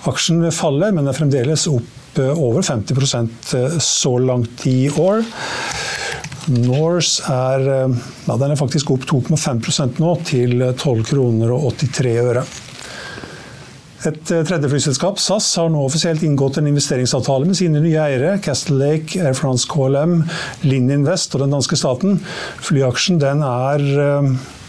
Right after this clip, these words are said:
ja, den var litt grann opp da sist vi så på den. Er opp, eh, nå har den snudd ned, og er ned to komma fire prosent til null komma null fire, altså fire ører.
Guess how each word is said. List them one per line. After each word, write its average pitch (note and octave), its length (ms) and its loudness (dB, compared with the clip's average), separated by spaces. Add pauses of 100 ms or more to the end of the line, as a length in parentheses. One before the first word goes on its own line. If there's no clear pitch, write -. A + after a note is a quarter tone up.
(320)
ja, - 60 -6 (120)
den C3+ 180 2
var A#2 240 2
litt D3+ 600 0
grann C#3 320 2
opp D#3+ 160 0
da C#3 220 0
sist - 220 0
vi D3+ 60 2
så C3+ 180 2
på F3+ 140 2
den. F#3 80 4
Er C3+ 160 2
opp, - 380 -2
eh, C#3 220 2
nå B2+ 120 2
har C3+ 120 2
den C3 360 2
snudd - 60 -2
ned, E3+ 360 2 (540)
og D3 100 0
er C3 60 2
ned B2 240 2
to C3+ 140 2
komma B2+ 180 0
fire B2 320 2
prosent B2+ 460 0
til A#2+ 220 2 (180)
null A2+ 260 2
komma B2 240 0
null A2+ 380 2
fire, A#2+ 1000 0
altså A#2 220 0
fire A2 500 2
ører. A#2+ 400 0